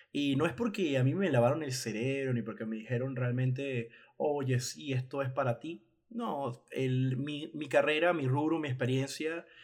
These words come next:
me llevó a usar los dos sistemas operativos y evidentemente tuve de dónde comparar,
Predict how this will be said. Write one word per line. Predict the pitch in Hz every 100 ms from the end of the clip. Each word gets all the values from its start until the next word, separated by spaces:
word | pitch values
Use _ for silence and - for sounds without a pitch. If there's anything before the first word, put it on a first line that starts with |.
| -
me | 127 135
llevó | 127 127
a | 143
usar | 131 147 135
los | 135 131
dos | 135 127
sistemas | 127 135 127 139
operativos | 120 110 104 131 165 175 - -
y | 113 110 104 127 - _
evidentemente | - 104 101 107 113 113 120
tuve | - 127 127
de | 120
dónde | 113 113
comparar, | 117 123 120 143 165